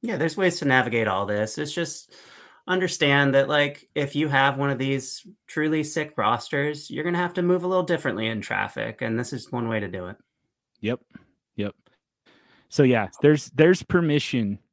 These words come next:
Speaker 2: to finish seventh, uh, on your way to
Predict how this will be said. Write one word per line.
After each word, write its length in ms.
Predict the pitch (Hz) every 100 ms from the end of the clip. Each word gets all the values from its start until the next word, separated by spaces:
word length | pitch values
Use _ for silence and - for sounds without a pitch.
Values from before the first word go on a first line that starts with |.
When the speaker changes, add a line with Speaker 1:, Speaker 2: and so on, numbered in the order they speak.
| _
Speaker 2:
to 180 | - 135
finish 440 | - 143 147 127
seventh, 580 | - 131 110 101 98 - _ _ _ _ _ _ _ -
uh, 320 | 110 104 104 101 -
on 180 | 123 127
your 160 | 123
way 320 | 113 117 113 110
to 680 | - - 123 113 110 107